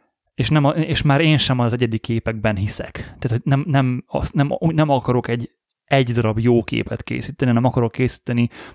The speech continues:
egy ívre fölhúzott fotósorozatot, és akkor az legyen jó. De azt, amit nyilván ugye meg, amit meg is kell ér-, amit mondtál, hogy, hogy ennek meg kell érnie, ezen gondolkozni kell, inspirációt kell gyűjteni hozzá, olvasni kell hozzá, stb. stb. És ez egy hosszú folyamat, ez, ez tök, tök oké.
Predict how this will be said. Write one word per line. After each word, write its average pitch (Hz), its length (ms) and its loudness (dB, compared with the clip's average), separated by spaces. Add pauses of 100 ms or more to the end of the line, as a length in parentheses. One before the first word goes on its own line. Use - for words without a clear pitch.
(520)
egy 117 320 -2
ívre 120 520 2
fölhúzott 113 600 0
fotósorozatot, 117 800 -4
és 117 120 -8
akkor 120 200 -6
az 127 160 -2
legyen 110 280 -6
jó. 98 180 -10 (500)
De 127 160 0
azt, 135 340 0 (240)
amit 143 340 -2
nyilván 151 240 4
ugye 139 120 4
meg, 143 180 2
amit 143 140 0
meg 147 120 0
is 131 120 0
kell 135 140 0
ér-, 147 240 2
amit 143 200 -2
mondtál, 135 380 0
hogy, 131 200 2
hogy 143 160 0
ennek 131 160 0
meg 131 180 -2
kell 110 140 -4
érnie, 127 440 2
ezen 117 300 0
gondolkozni 127 560 2
kell, 117 220 -2
inspirációt 123 480 0
kell 120 140 0
gyűjteni 117 320 2
hozzá, 117 320 0
olvasni 117 400 2
kell 117 140 -4
hozzá, 113 200 -4
stb. 107 320 -8
stb. 160 300 0 (380)
És - 40 -20
ez 127 80 -2
egy 139 80 0
hosszú 131 300 2
folyamat, 110 380 0
ez, 131 140 2
ez 143 220 2
tök, 139 200 -4
tök - 180 0
oké. - 260 -6